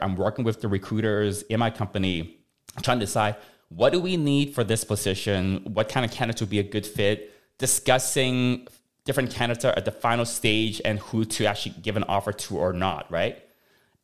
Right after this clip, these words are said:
This recruiter did one thing that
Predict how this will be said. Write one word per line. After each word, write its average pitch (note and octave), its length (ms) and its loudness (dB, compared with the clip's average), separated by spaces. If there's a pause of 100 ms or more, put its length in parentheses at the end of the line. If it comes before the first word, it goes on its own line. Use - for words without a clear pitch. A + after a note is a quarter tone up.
(160)
This B2+ 420 -2
recruiter G3 320 0
did C3+ 320 0
one A#2+ 160 2
thing C3+ 320 0
that G2 500 2